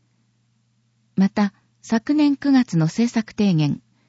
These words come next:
鳥獣被害対策を踏まえて、ジビエ、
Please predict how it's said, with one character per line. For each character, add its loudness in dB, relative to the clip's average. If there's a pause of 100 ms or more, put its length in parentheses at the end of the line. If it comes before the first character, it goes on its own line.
(300)
鳥 0
獣 -2
被 -2
害 4
対 0
策 -2
を 0
踏 -2
ま 4
え 0
て、 -8 (840)
ジ 0
ビ 2
エ、 0